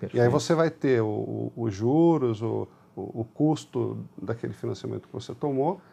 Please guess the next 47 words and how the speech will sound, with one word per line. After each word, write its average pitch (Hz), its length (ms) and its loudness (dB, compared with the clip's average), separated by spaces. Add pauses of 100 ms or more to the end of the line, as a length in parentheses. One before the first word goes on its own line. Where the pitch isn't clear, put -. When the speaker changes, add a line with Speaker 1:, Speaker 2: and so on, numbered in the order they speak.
(120)
Speaker 1:
e 143 60 -10
lá 175 120 -4
na 160 100 -2
frente 190 400 -2
mais 147 420 0
uma 185 140 2
necessidade. 190 840 -4
E 127 60 -2
aí 151 360 -2 (380)
é, 110 380 -4
é 120 40 -6
ponto 143 320 -6
final 147 240 -2
pra 165 100 -8
carreira, 147 500 -6 (160)
você - 220 -8
Speaker 2:
<laughs> 101 160 -6
Perfeito. 117 180 2
Speaker 1:
deixar 113 300 0
isso 110 140 -4
acontecer, 139 520 -4
Speaker 2:
Ou 139 120 8
pro 143 100 2
Speaker 1:
né? 139 140 4
Speaker 2:
condomínio, 151 480 8
né? 113 60 8
Speaker 1:
Ou, 170 60 8
Speaker 2:
Daqui 180 120 8
Speaker 1:
ou 185 40 8
Speaker 2:
a 196 40 6
Speaker 1:
pro 208 160 6
Speaker 2:
pouco 143 180 8
vamos 160 180 10
implodir 175 380 10
o 170 40 8
Speaker 1:
condomínio. 156 580 8
Speaker 2:
condomínio, - 20 6
Speaker 1:
É, 127 380 6
Speaker 2:
né? - 20 -6 (520)
Speaker 1:
é. 135 80 4 (120)
Porque, 185 380 0
de 170 100 -2
fato, 170 600 2
o 156 100 0
risco, 147 440 0
as 120 80 -6
pessoas 135 580 -6